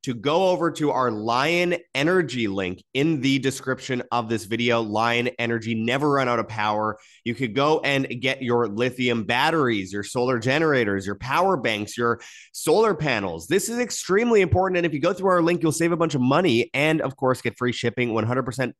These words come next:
money back guarantee. They're going for the throat of the grid worldwide. We're watching it happen absolutely everywhere. And our predictions are all coming true, unfortunately,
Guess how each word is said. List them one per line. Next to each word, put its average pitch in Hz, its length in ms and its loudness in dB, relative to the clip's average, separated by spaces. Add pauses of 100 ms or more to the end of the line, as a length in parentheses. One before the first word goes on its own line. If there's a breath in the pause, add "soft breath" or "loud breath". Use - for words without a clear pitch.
(140)
money 117 420 -2
back 107 280 -4 (340 loud breath)
guarantee. 123 680 2 (240 loud breath)
They're 135 120 2
going 175 500 0
for 180 160 0
the 139 160 -2
throat 120 720 0 (100)
of 113 300 -2
the 113 200 0
grid 101 520 0
worldwide. 101 680 2
We're 90 80 -2
watching 104 360 0
it 101 80 -2
happen 104 320 -4
absolutely 104 560 -2
everywhere. 101 480 0
And 104 200 -4 (120)
our 117 120 -2
predictions 147 500 -4
are 139 80 2
all 139 100 2
coming 139 220 0
true, 160 260 0
unfortunately, 110 760 0